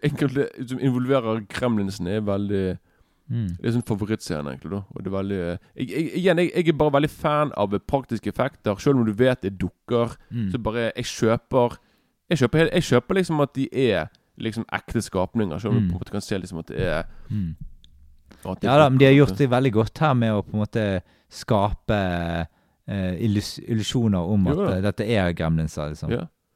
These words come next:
Speaker 1: Jeg kan, jeg kan også huske at nå, nå, nå når jeg så filmen, jeg bare sånn, jeg husker liksom at jeg ble veldig misunnelig på han, eh, er det Billy han heter?
Speaker 2: Mm.
Speaker 1: At liksom rommet hans var liksom sånn der, jeg, han hadde veldig sånn kul sånn lofts, eh,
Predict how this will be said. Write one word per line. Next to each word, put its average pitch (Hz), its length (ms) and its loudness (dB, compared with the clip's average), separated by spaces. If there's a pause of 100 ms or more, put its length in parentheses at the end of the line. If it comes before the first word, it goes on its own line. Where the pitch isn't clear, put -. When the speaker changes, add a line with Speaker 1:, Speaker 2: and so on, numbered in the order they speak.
(360)
Speaker 1:
Jeg 165 100 -2
kan, 160 80 4
jeg 156 80 4
kan 170 120 4
også 156 240 6
huske 110 260 2
at - 160 0 (1000)
nå, 143 200 6
nå, 143 220 2
nå 156 140 4
når 135 100 6
jeg 127 80 -4
så 131 80 -2
filmen, 127 240 2
jeg 110 120 2
bare 117 120 0
sånn, 117 200 0
jeg 117 180 -2
husker 127 220 0
liksom 127 180 -2
at - 20 -8
jeg 113 100 -4
ble 110 140 0
veldig 123 160 2
misunnelig 117 800 2
på 95 240 2
han, 113 240 2
eh, 95 220 2 (1080)
er 110 60 0
det 101 200 -6
Billy 151 220 4
han 101 140 2
heter? 98 300 -6 (160)
Speaker 2:
Mm. 107 240 -2 (180)
Speaker 1:
At 113 160 -6
liksom 127 320 0
rommet 120 340 4
hans 104 600 -2 (280)
var 139 100 8
liksom 147 220 4
sånn 156 140 4
der, 147 140 8 (340)
jeg, 151 180 6
han 151 220 6
hadde 165 160 6
veldig 147 180 4
sånn 151 160 0
kul 135 160 2
sånn 120 220 0
lofts, - 600 -4
eh, 92 340 2